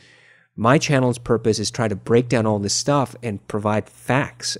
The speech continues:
as best as I can. And hopefully that's been of some merit to you. It's been of some help. I hope that if you have been in the market and you're looking forward to Black Friday or Cyber Monday or any of the, uh, other deals, there are gonna be plenty of deals between now and,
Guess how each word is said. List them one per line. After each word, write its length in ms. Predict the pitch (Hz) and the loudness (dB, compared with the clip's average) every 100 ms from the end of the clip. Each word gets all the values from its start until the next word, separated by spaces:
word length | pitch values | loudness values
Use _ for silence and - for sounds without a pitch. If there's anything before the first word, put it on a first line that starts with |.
| - | -8
as 140 | - | -10
best 320 | - 113 113 | -4 -2 0
as 100 | 110 | -4
I 140 | 104 95 | -6 -10
can. 560 | - - 143 113 - - - - _ _ _ _ _ _ _ _ _ _ | -14 -6 -4 -4 -8 -18 -20 -20 _ _ _ _ _ _ _ _ _ _
And 80 | 101 | 0
hopefully 480 | 101 220 - 147 120 | 4 4 4 4 4
that's 280 | 113 120 120 | 2 -2 0
been 220 | 123 113 | 2 2
of 100 | 110 | 0
some 280 | - 104 107 | -2 -2 2
merit 340 | 139 180 135 | 2 0 -4
to 100 | - | -8
you. 120 | 92 | -8
It's 180 | 90 - | -10 -8
been 140 | 104 | -6
of 100 | 95 | -4
some 200 | - 101 | -4 -4
help. 280 | 101 135 - - - _ _ _ _ _ _ _ - - - - _ _ _ _ | -4 -6 -8 -20 -20 _ _ _ _ _ _ _ -20 -20 -20 -20 _ _ _ _
I 80 | 123 | 6
hope 160 | 147 190 | 6 6
that 160 | 175 | 4
if 160 | 160 - | 4 0
you 180 | 170 160 | 0 0
have 360 | 127 139 131 | 2 4 6
been 120 | 143 | 6
in 80 | 160 | 6
the 60 | 156 | 6
market 280 | 139 139 127 | 4 4 2
and 60 | |
you're 80 | 110 | 0
looking 240 | 113 147 139 | 0 0 0
forward 380 | - 135 139 - | 2 4 2 0
to 420 | 135 123 117 117 - | 0 2 2 -2 -14
Black 300 | - 120 117 | 0 0 2
Friday 440 | 131 120 120 117 | 4 6 6 4
or 320 | 117 110 101 | 2 -2 -2
Cyber 320 | 95 110 95 98 | 0 0 0 4
Monday 280 | 127 131 | 4 6
or 140 | 123 127 | 4 4
any 180 | 190 196 | 4 4
of 80 | |
the, 120 | 143 117 | 4 2
uh, 80 | 113 - | 0 -8
other 320 | 117 123 117 | -4 0 2
deals, 240 | 113 110 | 4 2
there 40 | 127 | 2
are 40 | |
gonna 100 | 156 | -2
be 60 | 110 | -2
plenty 260 | - 135 | 0 0
of 80 | 107 | 2
deals 240 | 101 98 - | 0 -2 -4
between 260 | 92 101 | -6 -4
now 220 | 101 98 | -2 -2
and, 220 | 95 92 | -2 -6